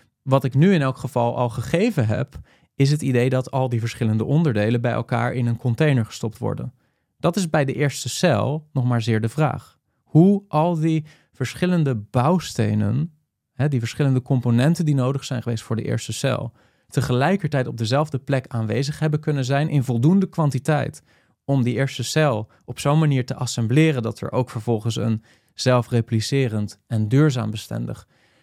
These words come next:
herhalend systeem is waar het leven heeft kunnen vermenigvuldigen. D-, dat is op zichzelf al een verwaarloosbaar kleine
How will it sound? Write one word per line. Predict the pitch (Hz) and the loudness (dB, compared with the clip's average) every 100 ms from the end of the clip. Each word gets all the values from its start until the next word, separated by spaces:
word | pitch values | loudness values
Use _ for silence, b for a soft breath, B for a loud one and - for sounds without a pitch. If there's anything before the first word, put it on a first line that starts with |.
| _ | _
herhalend | - 110 123 131 117 | 0 2 4 2 0
systeem | 98 107 - 151 156 123 | -2 -6 0 2 2 0
is | 113 110 | -4 -4
waar | 113 110 | -2 -2
het | 107 | 2
leven | 113 123 113 | 2 2 0
heeft | 107 - | -4 -4
kunnen | - 107 | -4 -4
vermenigvuldigen. | 101 107 113 120 170 175 156 160 151 B B B _ _ _ _ _ - | 0 0 0 2 2 2 0 0 -2 B B B _ _ _ _ _ -18
D-, | - | -10
dat | 143 139 139 | -2 0 0
is | 135 - | -4 -4
op | 135 | -6
zichzelf | - - 156 143 120 | -6 0 2 2 2
al | 113 110 - | 0 0 -2
een | 123 113 113 - | -2 -2 -4 -8
verwaarloosbaar | - 120 131 131 117 110 113 113 | -4 0 2 2 0 0 0 0
kleine | - 117 104 104 101 | 0 0 2 0 -2